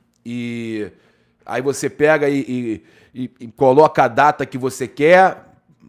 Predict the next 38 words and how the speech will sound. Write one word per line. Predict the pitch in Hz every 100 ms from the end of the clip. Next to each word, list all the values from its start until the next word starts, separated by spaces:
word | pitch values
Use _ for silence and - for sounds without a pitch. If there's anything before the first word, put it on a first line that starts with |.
| _
né, | 120 123
pro, | 120 117
pra | 127
aquele | 117 139
time | - 151
jogar | 131 131 135
desfalcado. | - - 120 110 139 175
Não, | 220 160 147
você | 123
tem | 110 160
que | -
fazer | 147 165
uma | 165
data | 135 156 175
onde | 165 156
todo | - 185 160
mundo | 175
pode, | 151 151 131
possa | 156 151
jogar | 135 135 139
completo. | 113 113 107 -
Só | 160
que | 170
o |
Corinthians | - 165 160 151
e | 131
o |
Vasco | 113 165 185 - _ _ _ -
querem | 165 196 196
jogar | 160 139 151 170
contra | 175 175
times | 165 180 165
desfalcados, | 160 185 180 151 135 -
covardes, | 175 143 135 151 127 - - _ _ _ _ _
covardes, | - 156 131 135 127 90 80 - _ _ _ _
tá? | 95 127 131 _ _ _ _ _ _ _ _ _ _ _
Olha | 120 147
só, | 135 117 92